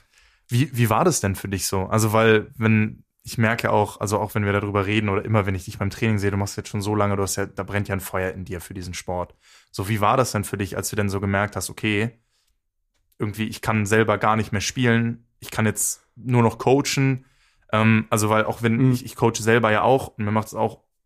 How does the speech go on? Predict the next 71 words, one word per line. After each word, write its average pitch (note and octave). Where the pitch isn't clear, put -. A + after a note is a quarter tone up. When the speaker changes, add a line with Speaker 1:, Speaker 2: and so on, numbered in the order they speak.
Speaker 1:
unglaublich B2
Spaß, A#2
aber G#2+
irgendwo A2
ist A2+
es A2
immer A2+
dieses, G#2
auch G2
wenn A2
ich F#2+
jetzt, -
wo A2
ich -
halt A2
verletzt A#2
bin, A2+
beim, G#2
beim G#2
Training B2
bin G#2+
oder G#2
so, A2
ich A2
merk A2
sofort A2+
wieder A2
so, G#2
boah, G#2
ich F#2+
hab G2+
so G#2+
Bock, A2
mich G#2
umzuziehen G#2
und G2
jetzt F#2+
mitzuspielen, F#2
so, F#2+
weißt -
du, -
ich A#2
will, C#3
Speaker 2:
Mhm. C3
Speaker 1:
ich -
will A#2+
da A#2
auf A2
dem A2
Platz, G#2+
ich, -
und -
das, A2
das -
geht A#2+
auch G#2+
nicht F#2
weg. -
So, F#2
wie, G#2
wie, G#2
wie G#2
war B2
das C3
für G2
dich? F#2
Wie G#2+
bist G2
du A2
damit F#2+
klargekommen? G2